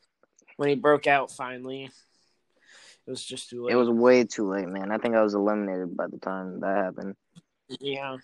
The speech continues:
Speaker 2: You know, I, you,
Speaker 1: Uh,
Speaker 2: you can't say I
Speaker 1: very
Speaker 2: didn't predict
Speaker 1: traded
Speaker 2: his success because I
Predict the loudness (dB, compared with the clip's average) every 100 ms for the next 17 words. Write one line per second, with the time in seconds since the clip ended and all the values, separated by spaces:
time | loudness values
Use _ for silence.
0 | -2 4 6 6 4 4 -2 -2 0 0
1 | 0 4 6 6 8 10 8 6 4 6
2 | 4 4 -6 -4 -4 2 2 2 -2 0
3 | 2